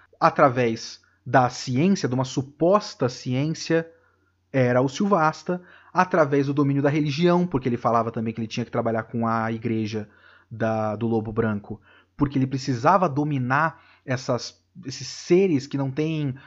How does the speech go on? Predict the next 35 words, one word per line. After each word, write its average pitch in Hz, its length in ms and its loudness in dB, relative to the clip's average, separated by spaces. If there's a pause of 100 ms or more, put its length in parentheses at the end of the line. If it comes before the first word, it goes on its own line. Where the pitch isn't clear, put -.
(120)
controle 160 500 0
da 143 100 0
própria 151 280 -4
agressividade, 139 680 -4
você 139 200 -4
precisa 139 280 -8
controlar 170 320 -4
isso 180 140 -6
através 196 500 -4
de 208 60 -8
uma 240 100 -4
figura 202 380 -4
divina, 226 520 -4 (400)
de 127 120 -4
uma 139 100 -4
figura, 156 400 -4 (800)
de 127 180 -10
uma 156 140 -4
religião, 180 520 -2
de 131 80 -4
um 127 80 -2
deus, 143 560 -2 (460)
que 143 280 -4
faça 151 440 -2
com 156 100 -4
que 139 100 -4
as 147 60 -4
pessoas 143 720 -4 (460)
entendam 175 720 0
o 151 60 -2
que 156 240 0
é 160 60 0
moral 139 500 2
e 127 40 -2
moralidade. 120 800 -4